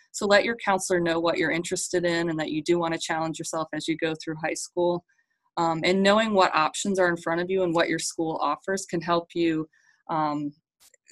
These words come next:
come up with alternative plans. If maybe your high school doesn't offer something, you could look at a community college nearby or even take an online course.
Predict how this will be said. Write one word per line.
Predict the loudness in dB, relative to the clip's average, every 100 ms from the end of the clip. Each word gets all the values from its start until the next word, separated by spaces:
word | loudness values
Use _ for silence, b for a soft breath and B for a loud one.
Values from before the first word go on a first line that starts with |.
| _
come | 0 4
up | 4
with | 4 2
alternative | 2 2 0 0 0 -2
plans. | -2 0 0 0 -2
If | -2
maybe | -2 0
your | -2 -2
high | -4
school | -4 -4 -4
doesn't | -2 -2
offer | -4 -4 -6
something, | -6 -4 -4 -4 -2
you | -2
could | -4
look | -6 -4
at | -4 -4
a | -6
community | -6 -4 -2 -4
college | -2 -2 -2 -4
nearby | -6 -4 -2 -2 -2
or | -2
even | -4 -6
take | -8 -8
an | -6
online | -4 -2 -2 -4 -6
course. | -8 -8 -6 -8 -14